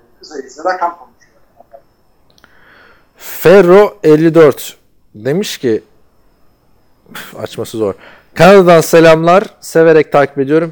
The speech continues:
Speaker 2: Hilmi kardeşimin geyiklerini özlemişiz."
Speaker 1: Bu
Speaker 2: demiş.
Speaker 1: Ferro şey, e, Ferhat Sezer. Bu arada şimdi arkadaşım. Bu arada Koç'un da yaptığı değil mi? Kanada'da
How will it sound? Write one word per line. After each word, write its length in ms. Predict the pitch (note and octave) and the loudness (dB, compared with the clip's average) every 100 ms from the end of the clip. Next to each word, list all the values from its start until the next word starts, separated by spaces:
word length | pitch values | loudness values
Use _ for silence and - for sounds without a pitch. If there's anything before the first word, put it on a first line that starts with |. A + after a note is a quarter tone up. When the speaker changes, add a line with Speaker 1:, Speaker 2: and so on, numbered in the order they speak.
| D#3 | -10
Speaker 2:
Hilmi 220 | C#3+ D#3 | -10 -4
kardeşimin 580 | D3 C3+ B2+ - C#3 C3 | -2 -2 -4 -10 -12 -4
geyiklerini 500 | C3+ B2+ B2+ B2+ C3+ | -2 -2 -6 -6 -6
özlemişiz." 520 | A#2+ A#2 A2+ - F#3 | -8 -10 -12 -12 -8
Speaker 1:
Bu 40 | |
Speaker 2:
demiş. 140 | G3+ - | -8 -4
Speaker 1:
Ferro 420 | F#3 F#3 F#3 G3+ | -4 -2 -2 -4
şey, 220 | - E3 C3 | -4 -6 -8
e, 380 | - C3+ C3 C3+ | -10 -12 -12 -12
Ferhat 380 | D#3 D#3 D#3 - | -6 -4 -4 -8
Sezer. 280 | D3 C3 B2 _ | -20 -20 -20 _
Bu 140 | C3+ | -20
arada 120 | C3+ B2+ | -20 -20
şimdi 240 | - C3 | -20 _
arkadaşım. 540 | B2+ _ A2+ A#2+ _ - | _ _ _ _ _ -16
Bu 80 | C3 | -16
arada 100 | - - - | -16 -20 -20
Koç'un 380 | A#2+ _ _ - | -20 _ _ -20
da 40 | |
yaptığı 340 | G#2+ _ _ A#2+ | -20 _ _ -20
değil 160 | G3+ | -20
mi? 20 | |
Kanada'da 420 | - B2+ A#2 - | -12 -12 -12 -18